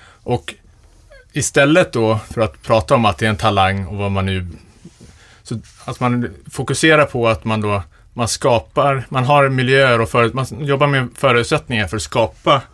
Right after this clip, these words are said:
många lovande idrottare som blir lovande. Och sen att man verkligen har, man har strategier för hur man ska fortsätta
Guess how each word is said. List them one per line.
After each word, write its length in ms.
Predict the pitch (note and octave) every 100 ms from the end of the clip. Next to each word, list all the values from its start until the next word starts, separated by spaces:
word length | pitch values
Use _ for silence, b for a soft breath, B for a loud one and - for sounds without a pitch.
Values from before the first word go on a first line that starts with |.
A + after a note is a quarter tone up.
| -
många 320 | C3 B2 D#3
lovande 760 | D3+ C3 G2+ G2 F#2 F2 F2+ - - _
idrottare 560 | - G2+ E2 - D2+ - - - b b
som 160 | - A2+
blir 180 | D3
lovande. 520 | B2 G#2 E2+ D#2 E2+ F#2 b b b b b
Och 160 | C3
sen 180 | - A#2
att 140 | A2 -
man 120 | A2+
verkligen 360 | A2 G2+ A2+ G#2
har, 280 | G#2 G2 - b b b b
man 140 | A2+
har 80 | G#2+
strategier 640 | A2+ G#2+ A2 A2 G#2 G2+
för 420 | - A2+ G#2 G2 - b b
hur 180 | - A2+
man 220 | G#2+ G2
ska 300 | - G#2+ G2 - -
fortsätta 580 | B2+ G#2+ - G#2 A2+